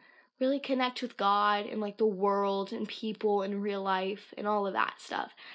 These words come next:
I really, truly believe in it, but I feel like I don't always express it. Um,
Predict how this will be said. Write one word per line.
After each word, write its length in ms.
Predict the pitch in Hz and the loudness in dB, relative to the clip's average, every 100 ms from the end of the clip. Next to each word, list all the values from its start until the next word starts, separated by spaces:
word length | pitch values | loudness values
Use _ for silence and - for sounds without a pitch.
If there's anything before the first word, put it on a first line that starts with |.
| - 214 | -10 -2
I 40 | |
really, 300 | 208 226 233 | 2 4 2
truly 300 | 226 214 208 | 0 -2 -2
believe 300 | 196 196 196 | -2 -2 -2
in 80 | 202 | -4
it, 180 | 202 202 | -4 -4
but 100 | 208 | -6
I 80 | |
feel 160 | 208 214 | -2 -2
like 160 | 214 226 | -2 -4
I 80 | |
don't 160 | 214 208 | -2 0
always 320 | 202 196 196 | 0 0 -4
express 440 | - - 233 240 262 | -8 -6 -4 0 2
it. 220 | 254 - - - - - _ 220 | 0 -2 -14 -20 -20 -20 _ -4
Um, 560 | 208 190 190 202 214 | -2 0 -2 -4 -8